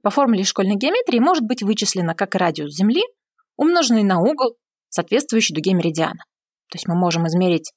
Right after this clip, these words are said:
длину дуги меридиана в сто восемьдесят градусов, это будет тогда половинка Земли, в триста шестьдесят, тогда будет целая окружность, или в один градус, как захотим. Стало быть, задача определения радиуса Земли будет сведена к определению длины дуги меридиана,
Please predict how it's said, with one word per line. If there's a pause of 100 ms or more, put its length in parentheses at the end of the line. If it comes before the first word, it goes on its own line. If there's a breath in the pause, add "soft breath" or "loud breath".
длину
дуги
меридиана (220)
в
сто
восемьдесят
градусов, (180)
это
будет
тогда
половинка
Земли,
в
триста
шестьдесят,
тогда
будет
целая
окружность, (380 loud breath)
или
в
один
градус, (280)
как
захотим. (1200 loud breath)
Стало
быть,
задача
определения
радиуса
Земли (320)
будет
сведена
к
определению (220)
длины
дуги
меридиана,